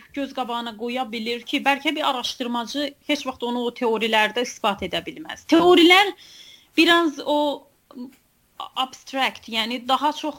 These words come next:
mübhəm yazılır. Yəni bir dənə kü-, külli bir nəticələr gətirir, qoyur ortaya. Amma elə ki, və bu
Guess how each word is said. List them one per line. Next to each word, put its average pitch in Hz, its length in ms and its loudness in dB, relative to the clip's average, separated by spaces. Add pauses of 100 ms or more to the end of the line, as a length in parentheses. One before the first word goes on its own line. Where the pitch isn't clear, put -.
mübhəm 269 840 0
yazılır. 196 520 -6
Yəni 233 300 -4
bir 247 100 -4
dənə 277 200 2
kü-, - 240 -16
külli 254 440 0 (100)
bir 269 100 0
nəticələr 247 720 0 (220)
gətirir, 196 500 -6
qoyur 190 240 -2
ortaya. 190 460 -2 (420)
Amma 359 280 6
elə 359 300 0
ki, 330 140 -6
və 320 160 -2
bu 359 160 -4